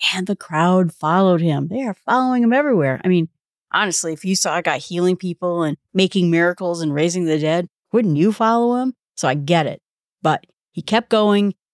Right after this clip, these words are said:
and the Pharisees, the Pharisees were there too, and they tested him. "Hey, is it okay for a man to divorce for any cause?" And Jesus comes back and said, "You were made male and female.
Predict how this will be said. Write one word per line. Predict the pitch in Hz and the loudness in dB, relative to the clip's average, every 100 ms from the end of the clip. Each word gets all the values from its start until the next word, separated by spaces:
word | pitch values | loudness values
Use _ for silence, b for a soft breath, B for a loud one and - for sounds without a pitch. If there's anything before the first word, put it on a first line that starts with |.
| _ | _
and | - 226 | -2 0
the | 214 | 0
Pharisees, | - 294 330 269 - 139 | -2 0 2 2 0 -6
the | 247 - | -8 -8
Pharisees | - 311 349 - 311 | -6 -2 -2 -2 -4
were | 285 285 | -2 -2
there | 277 277 | 2 0
too, | - 311 262 131 _ _ - | 0 0 0 -2 _ _ -2
and | 196 | 2
they | 190 170 175 180 | 4 2 0 -4
tested | - 240 226 - 147 | -4 -2 -2 -2 -4
him. | 165 - - _ _ _ _ _ | -6 -12 -16 _ _ _ _ _
"Hey, | - - - _ _ _ _ - | -6 -6 -8 _ _ _ _ -2
is | 214 | 0
it | 277 - _ | 0 -2 _
okay | 233 226 202 208 | -2 0 2 2
for | 202 175 | 0 -2
a | |
man | 165 170 180 185 | 0 2 4 2
to | 185 | 0
divorce | 170 151 151 160 175 - - | -4 -2 -2 -2 -4 -8 -10
for | - - - | -12 -10 -2
any | 339 302 | 0 0
cause?" | - 151 - - - - _ _ _ _ _ _ - | -2 -4 -4 -8 -14 -14 _ _ _ _ _ _ -2
And | 202 180 170 | 0 2 2
Jesus | 196 240 269 | 0 -2 -4
comes | - 214 196 160 | -4 0 0 0
back | 190 202 175 160 - | 0 2 0 -4 -6
and | 170 | -4
said, | 160 214 196 151 156 - - _ | -2 0 2 0 -4 -14 -20 _
"You | 190 175 | 0 2
were | 165 | 2
made | 170 170 190 202 - - | 4 4 2 -4 -14 -2
male | 165 175 | 0 2
and | 185 | 0
female. | 175 156 147 151 | 0 -2 -2 -8